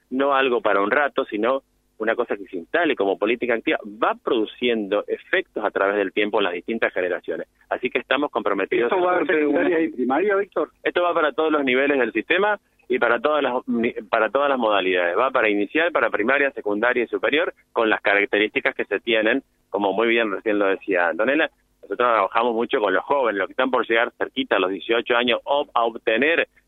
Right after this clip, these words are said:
Speaker 1: el carné habilitante que lo da el municipio con, en, en relación con la provincia. Entonces, a partir de ahí tenemos que for-,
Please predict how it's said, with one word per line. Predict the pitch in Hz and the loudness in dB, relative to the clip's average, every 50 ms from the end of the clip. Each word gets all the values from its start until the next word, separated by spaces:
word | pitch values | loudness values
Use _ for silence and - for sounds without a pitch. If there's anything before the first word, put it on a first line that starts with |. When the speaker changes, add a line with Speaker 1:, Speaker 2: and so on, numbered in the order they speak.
| - | -6
Speaker 1:
el | - 104 101 - | -4 -4 -4 -2
carné | - 92 90 98 104 117 | -2 -2 -2 0 0 0
habilitante | 120 117 117 113 113 113 - 147 143 139 127 - 110 92 | 0 0 0 0 -2 -2 -2 -2 -2 -2 -2 -2 -4 -4
que | - 92 | -4 -2
lo | 92 90 90 | -2 0 0
da | 98 107 | 2 0
el | 110 | 0
municipio | 113 120 123 127 135 131 - - 135 117 104 - 107 104 107 117 127 139 151 - _ - | 0 0 0 -2 -2 -4 -4 -4 -4 -4 -4 -2 -2 0 2 2 0 0 -2 -4 _ -4
con, | - 92 92 90 90 92 92 | -2 -2 0 -2 -4 -6 -8
en, | 95 95 95 - _ _ _ _ _ - | -8 -8 -8 -10 _ _ _ _ _ -10
en | 92 92 | -6 -2
relación | 92 92 90 - - 113 110 | 0 -2 -2 0 0 0 0
con | 113 110 | 2 2
la | 110 104 | 2 2
provincia. | 123 127 127 131 127 - 127 | 2 0 0 0 0 0 -2
Entonces, | 101 95 120 113 - 107 - - - - - | -2 0 -2 -2 -2 -4 -6 -8 -14 -6 -4
a | 95 95 | -2 -2
partir | - 107 101 104 - 147 147 151 | 0 0 -2 0 0 -2 0 0
de | 151 143 127 | 0 2 2
ahí | 117 117 127 135 | 2 2 0 0
tenemos | - 123 113 117 120 120 - | 0 0 0 2 0 0 0
que | - 101 | -2 -6
for-, | - - - 98 - | -6 -4 -4 -4 -4